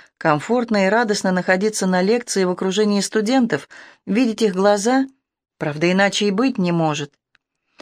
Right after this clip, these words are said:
А слегка перефразируя Бердяева, скажем, наверное, так: «Профессионализм укрепляет достоинство человека». И потом начинаешь ощущать,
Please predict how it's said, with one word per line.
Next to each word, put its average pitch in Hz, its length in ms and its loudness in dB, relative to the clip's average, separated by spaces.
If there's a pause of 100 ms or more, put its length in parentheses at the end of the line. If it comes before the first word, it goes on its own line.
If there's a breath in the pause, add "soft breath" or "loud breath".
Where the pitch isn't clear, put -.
(600 loud breath)
А 202 160 4
слегка 214 380 0
перефразируя 233 720 2
Бердяева, 220 640 2
скажем, 277 400 0
наверное, 277 600 2
так: 208 380 2 (300 loud breath)
«Профессионализм 185 1120 0
укрепляет 160 680 -2
достоинство 208 640 -2
человека». 208 680 -2 (460)
И 180 60 -2
потом 233 440 2 (300 loud breath)
начинаешь 196 600 0
ощущать, 247 600 0